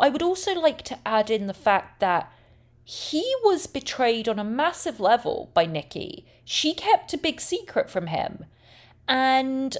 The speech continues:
I think that would, that jolts you, that changes a relationship when you find out,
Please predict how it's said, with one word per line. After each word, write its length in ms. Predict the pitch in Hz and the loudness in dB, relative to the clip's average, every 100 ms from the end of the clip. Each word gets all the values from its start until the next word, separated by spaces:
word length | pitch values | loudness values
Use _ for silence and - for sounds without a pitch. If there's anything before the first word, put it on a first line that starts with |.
| - | -2
I 100 | 262 | -2
think 680 | 277 - 339 339 - - - _ _ _ _ _ _ | -2 -4 -4 -4 -8 -16 -20 _ _ _ _ _ _
that 640 | 202 196 202 269 349 - 247 | -12 -2 6 6 6 0 -2
would, 380 | 262 233 - - _ _ _ _ - | 0 0 -4 -14 _ _ _ _ 0
that 300 | 269 311 - | 2 2 -2
jolts 540 | - 208 165 - - | 4 6 6 0 -8
you, 200 | 170 160 185 | -4 -4 2
that 260 | 254 294 | 2 2
changes 520 | - 269 226 220 180 | 0 -4 -4 -6 -6
a 80 | 196 | -6
relationship 800 | 170 156 147 147 160 143 165 175 - | -4 -2 -4 -4 -10 -4 -2 -2 -2
when 120 | 185 | -6
you 80 | 170 | -2
find 320 | - 156 156 | 0 2 2
out, 200 | 151 | 0